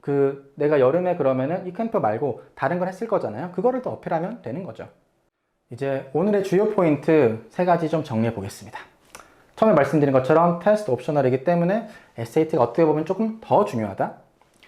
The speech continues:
두 번째, 이제 입시 지옥이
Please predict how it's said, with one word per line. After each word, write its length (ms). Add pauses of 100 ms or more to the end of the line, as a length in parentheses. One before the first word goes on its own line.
(220)
두 80
번째, 520 (360)
이제 140
입시 320
지옥이 520